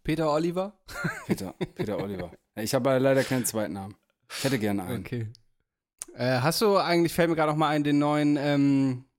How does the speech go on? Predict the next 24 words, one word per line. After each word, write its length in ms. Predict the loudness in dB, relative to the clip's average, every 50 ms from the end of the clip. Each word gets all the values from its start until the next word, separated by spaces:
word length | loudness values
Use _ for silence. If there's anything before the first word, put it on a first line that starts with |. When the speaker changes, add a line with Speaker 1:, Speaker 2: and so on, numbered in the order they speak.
| _ _ -10 -10 _ -6
Speaker 1:
äh, 720 | -4 -2 0 0 0 0 0 0 -2 -2 -2 -2 -2 -2 -2
Showtime 580 | -4 -2 0 0 0 0 0 -2 -2 -2 -2
Forever 360 | -2 -2 -2 -2 0 -2 -4 -4
von 160 | -4 -6 -4
Kollega 340 | -2 -4 -2 -2 -4 -4 -6
gehört? 300 | -4 -4 -4 -4 -4 -4
Mit 100 | -4 -2
seinen 140 | -2 -2
Speaker 2:
Gerade 140 | 0 0 0
Speaker 1:
endlos 200 | 0 0 -2 -2
Speaker 2:
vorm 240 | 0 0 2 2 2
Speaker 1:
freien 120 | 0 0 0
Ketten? 120 | 0 0 0
Speaker 2:
Podcast, 340 | -2 -2 -2 -6 -10 -8
ja, 140 | -6 -4 -4
Mann. 260 | -4 -4 -4 -6 -10 -14 _ _ _ _ -10 -10 -10 -10 -10 -20 -20 _ -6
Speaker 1:
Muss 160 | -6 -4 0
sagen, 260 | 0 0 2 2 0
hatten 180 | -2 -2 0 0
wir 100 | -2 -2
schon 240 | -2 -2 -2 0
mal 320 | 2 2 2 2 0 0 0
das 200 | -2 -4 -6 -6
Thema, 540 | -6 -4 0 0 2 2 2 0 -2 -2 -6